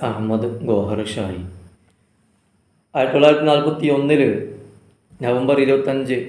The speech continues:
പാകിസ്ഥാനിലെ ഡോക് ഗോഹർ ഷാ, അതായത് റാവൽപിണ്ടിയിൽ ജനിച്ച മനുഷ്യൻ, ആദ്യകാല ബ്രിട്ടീഷ് ഇന്ത്യ അതാണ്, പിന്നീടത് പാകിസ്ഥാനിലേക്ക് വന്നു. അപ്പോൾ അവിടെ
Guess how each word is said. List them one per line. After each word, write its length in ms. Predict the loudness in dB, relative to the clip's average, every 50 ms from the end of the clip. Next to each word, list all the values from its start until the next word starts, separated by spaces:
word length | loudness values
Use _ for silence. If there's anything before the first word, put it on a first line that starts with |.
| -12 -18 -20 -20 -20 _ _ _ _ _ -4
പാകിസ്ഥാനിലെ 720 | -4 -4 -2 -4 -6 -2 0 0 0 0 2 4 4 4 4 2 -4 -8 -14 -18 -20 -20 -20 _ _ _ _ _ _ _ _ _ _ _ -6 0
ഡോക് 260 | 2 4 4 4 2 -2 -2 2
ഗോഹർ 260 | 2 2 2 0 -2 -4 -2
ഷാ, 140 | 0 0 0 0 -2 -6 -12 -12 -6 -4 0
അതായത് 340 | 2 4 4 4 4 2 2 4
റാവൽപിണ്ടിയിൽ 880 | 6 6 6 6 6 4 2 0 -2 -4 -4 -2 -2 -2 0 2 0 0 0 -4 -4 -2
ജനിച്ച 400 | -2 -2 -2 -2 -4 -4 -2 -2 -2 -2 -4 -8 -8
മനുഷ്യൻ, 340 | -8 -8 -8 -8 -10 -12 -14 -16 -18 -20 -20 -20 -20 -20 -20 -20 -20 -20 -20 -20 -20 -20 -20 -20 -20 _ _ -20 -20 -20 -20 -16 -10 -4 0 0
ആദ്യകാല 1120 | 0 2 2 0 0 0 -2 -6 -12 -14 -18 -20 -20 -20 -20 -20 -14 -6 -2 0 0 0 0 -2 -4
ബ്രിട്ടീഷ് 400 | -8 -6 -4 -4 -4 -2 -4 -4
ഇന്ത്യ 220 | -2 -2 0 0 -2 -2 -4 -6 -4
അതാണ്, 260 | -2 -2 -2 -2 -4 -6 -12 -16 -20 -20 -20 _ _ _ _ _ _ _ _ _
പിന്നീടത് 380 | -18 -10 -6 -4 -2 -2 0 0 0
പാകിസ്ഥാനിലേക്ക് 800 | 0 0 -2 -6 -8 -6 -4 -2 -2 0 -2 -2 -2 -2 -2 -4 -2
വന്നു. 180 | -2 -4 -4 -8 -14 -18 -20 -20 -20 _ -20 -20 -20 -20 _ _ _ _ _ _ _ _ _ _ _ _
അപ്പോൾ 120 | 2 4 6
അവിടെ 180 | 6 6 4 4